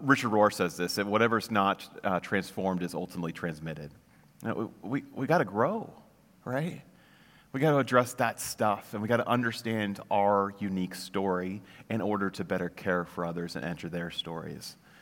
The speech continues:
And so with Mister D, um, uh, if I had to do it over again, I, I would, um, I would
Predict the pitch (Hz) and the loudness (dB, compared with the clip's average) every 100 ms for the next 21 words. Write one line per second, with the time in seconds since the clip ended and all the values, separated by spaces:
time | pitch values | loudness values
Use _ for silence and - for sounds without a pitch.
0 | - - - - 139 151 170 139 - - | -20 -20 -20 0 2 6 8 8 4 0
1 | 147 147 147 147 120 147 156 120 - - | 2 4 2 4 4 4 4 2 -6 -20
2 | - - - _ _ - 131 127 104 92 | -20 -20 -20 _ _ 0 6 8 6 2
3 | - - - - - - _ _ _ - | -8 -20 -20 -20 -20 -20 _ _ _ -2
4 | 95 - - - _ 131 131 131 151 135 | 0 -2 -10 -20 _ 2 6 8 6 4
5 | 120 123 113 123 123 95 92 87 90 98 | 2 4 4 4 0 0 0 0 0 2
6 | 104 104 107 107 101 107 95 87 82 - | 4 4 4 2 2 0 0 -2 -8 -18
7 | - - - _ - - _ _ _ - | -20 -20 -20 _ -16 -16 _ _ _ 2
8 | 110 107 98 | 4 4 0